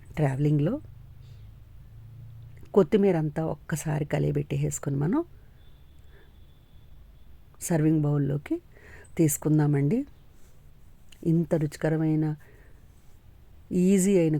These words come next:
కూర మీరు కూడా ట్రై చేయండి. చూడండి ఎంత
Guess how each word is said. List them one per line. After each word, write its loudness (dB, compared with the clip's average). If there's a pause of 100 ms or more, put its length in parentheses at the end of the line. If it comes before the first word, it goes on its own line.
కూర 0 (160)
మీరు 2
కూడా -2 (840)
ట్రై 2 (140)
చేయండి. 2 (1700)
చూడండి 0
ఎంత 0